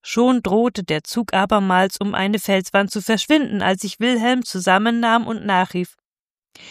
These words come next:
"Wie soll ich euch aber erfragen?" "Fragt nur nach Sankt Joseph", erscholl es aus der Tiefe, und die ganze Erscheinung war hinter den blauen Schattenwänden verschwunden. Ein frommer, mehrstimmiger Gesang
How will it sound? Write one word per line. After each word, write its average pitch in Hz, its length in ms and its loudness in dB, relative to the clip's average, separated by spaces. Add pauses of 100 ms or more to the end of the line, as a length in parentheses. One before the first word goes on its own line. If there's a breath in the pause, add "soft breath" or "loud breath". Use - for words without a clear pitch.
(160 loud breath)
"Wie 233 140 0
soll 262 240 4
ich 285 120 -2
euch 247 220 -2
aber 202 200 4
erfragen?" 190 680 0 (1600 soft breath)
"Fragt 156 440 -2
nur 220 120 -2
nach 226 180 2
Sankt 254 320 -2
Joseph", 247 560 2
erscholl 214 400 0
es 220 100 -6
aus - 220 -2
der 170 160 -2
Tiefe, 247 400 0 (680)
und 175 160 -4
die 175 80 -6
ganze 247 400 2
Erscheinung 196 640 0
war 190 100 2
hinter 170 300 -4
den 196 180 0
blauen 170 360 0
Schattenwänden 170 720 -4
verschwunden. 151 680 -6 (1300)
Ein 156 220 -6
frommer, 214 480 2 (420 loud breath)
mehrstimmiger 240 680 0
Gesang 196 580 0